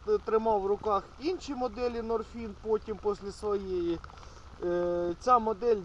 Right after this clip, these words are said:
дійсно заслуговує, ця модель дійсно заслуговує у-, уваги любого риболова. Хто ще не вибрав собі рукавички на зиму і на весну, рекомендую.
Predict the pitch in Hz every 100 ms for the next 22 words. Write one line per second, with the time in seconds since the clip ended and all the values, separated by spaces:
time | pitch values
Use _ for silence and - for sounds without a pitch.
0 | 160 214 170 - 175 160 151 147 185 -
1 | 208 196 240 220 185 175 170 170 - -
2 | - - - - - - - - - -
3 | - - - - - - - - - -
4 | - 226 220 202 220 214 180 214 190 180
5 | 175 170 196 196 226 214 180 175 175 175
6 | 165 - 175 180 147 131 139 - 160 160
7 | 202 185 175 160 156 160 151 139 117 -
8 | - - - - 254 247 214 226 202 214
9 | 220 196 190 180 156 - - - - 202
10 | 180 202 202 202 214 202 196 - - 185
11 | 180 202 185 165 170 165 175 233 269 226
12 | 226 - 196 180 - - - - - -
13 | - - 175 202 196 214 208 202 180 175
14 | 143